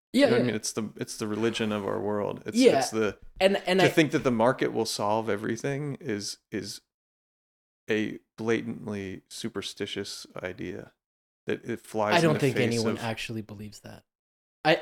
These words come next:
Speaker 1: I mean, uh, or I don't think anyone that benefits from that belief actually believes
Speaker 2: Yeah,
Speaker 1: that.
Speaker 2: I mean, that's an extremist, but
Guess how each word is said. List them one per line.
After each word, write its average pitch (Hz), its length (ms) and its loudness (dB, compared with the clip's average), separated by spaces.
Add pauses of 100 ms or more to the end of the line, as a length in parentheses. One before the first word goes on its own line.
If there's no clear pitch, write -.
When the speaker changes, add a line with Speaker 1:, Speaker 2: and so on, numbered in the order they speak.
Speaker 1:
I 170 100 8
mean, 180 160 4
uh, 185 220 6 (240)
or 190 300 8
I 170 140 6
don't 202 200 6
think 170 360 4
anyone 156 440 4
that 113 200 -4
benefits 131 500 0
from 135 240 -2
that 127 300 -2
belief 131 520 -2
actually 123 380 -4
believes 98 380 -12
Speaker 2:
Yeah, 113 80 2
Speaker 1:
that. - 60 0
Speaker 2:
I - 20 0
mean, 165 100 4
that's 170 180 6
an 135 200 -2
extremist, 110 880 -4
but 117 280 -2